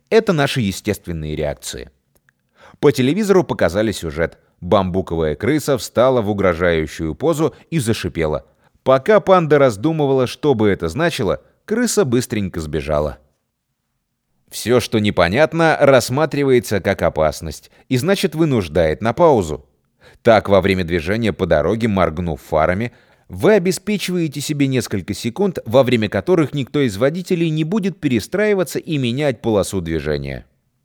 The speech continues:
Вы хотите, чтобы детей рождалось больше? Нужно поощрять родителей. Например, доплата за ребенка или снижение цен на детские товары, или уменьшение процента по кредиту в случае рождения ребенка,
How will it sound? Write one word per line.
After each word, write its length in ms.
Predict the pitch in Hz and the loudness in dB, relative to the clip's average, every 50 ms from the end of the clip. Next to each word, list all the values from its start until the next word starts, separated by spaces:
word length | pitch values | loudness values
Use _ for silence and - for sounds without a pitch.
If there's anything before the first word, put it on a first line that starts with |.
| _ _ _ _ _ _ _ _ _ | _ _ _ _ _ _ _ _ _
Вы 320 | - 73 80 87 107 120 | -14 -10 -2 2 2 2
хотите, 480 | 110 - 113 101 - - 147 135 - 131 | 4 2 0 0 0 -2 -4 0 -2 -2
чтобы 320 | - - - 131 113 120 | -2 2 0 2 4 4
детей 340 | 110 110 110 98 - 107 104 | 2 2 0 0 2 2 4
рождалось 580 | 95 98 98 87 85 90 95 90 87 85 78 76 | 4 4 4 2 2 2 2 2 2 2 -2 -2
больше? 500 | 85 107 165 170 - - - 82 67 - _ _ _ _ _ _ _ | 0 2 2 2 2 0 -4 -6 -8 -10 _ _ _ _ _ _ _
Нужно 600 | - 73 78 92 143 185 196 170 151 185 175 147 | -14 -8 -4 0 4 4 4 4 4 2 0 0
поощрять 680 | 120 135 131 120 107 - - - 80 87 92 90 - - | 2 4 6 6 4 4 0 -4 0 0 0 0 0 -2
родителей. 600 | 80 82 78 82 120 113 - 87 71 69 - _ _ _ _ _ _ _ _ _ | -2 -2 0 -2 -4 -4 -4 -8 -8 -10 -12 _ _ _ _ _ _ _ _ _
Например, 420 | - 123 110 120 120 135 175 170 | -2 -2 2 2 2 4 2 4
доплата 460 | 120 120 110 - - 117 143 143 139 104 | 4 4 4 4 4 2 2 2 0 -2
за 140 | 87 90 | -2 0
ребенка 480 | 85 82 76 85 127 175 185 190 165 - - _ _ - | 0 0 0 0 -2 0 0 0 -2 -2 -4 _ _ -6
или 180 | 185 196 196 | -2 -2 -2
снижение 540 | 180 - 165 151 123 110 139 143 131 113 95 | -2 -2 0 0 0 2 0 0 0 -2 -4
цен 320 | - - 151 175 180 170 | -4 -2 0 0 0 0
на 100 | 135 107 | -2 -2
детские 440 | 87 87 107 104 - - - 92 82 | 0 -2 -2 -4 -4 -6 -6 -6 -4
товары, 500 | - 80 76 71 71 80 80 78 82 80 - - _ _ | -4 -4 -4 -2 0 0 2 0 0 -4 -6 -16 _ _
или 180 | 120 110 101 | 0 0 0
уменьшение 640 | 101 - 104 92 95 90 85 - - 90 85 82 80 | 0 -2 -2 -2 -2 -4 -4 -4 -4 -4 -4 -4 -6
процента 520 | 71 - 82 82 - - 90 85 - - 80 | -2 -2 -2 -2 -2 -4 -8 -6 -8 -10 -8
по 120 | - 92 | -8 -10
кредиту 480 | - - 85 87 87 123 196 196 214 190 | -8 -6 -6 -6 -4 -4 -4 -4 -4 -6
в 80 | 156 | -6
случае 400 | - - 202 214 185 - - 196 | -8 -6 -6 -6 -6 -2 0 2
рождения 640 | 180 160 120 92 82 87 120 143 151 151 139 123 104 | 2 2 2 0 -2 -4 -4 -4 -2 -2 0 0 0
ребенка, 580 | 90 87 82 80 151 190 202 185 208 196 - | 0 -2 -2 -2 -2 -2 0 2 2 2 2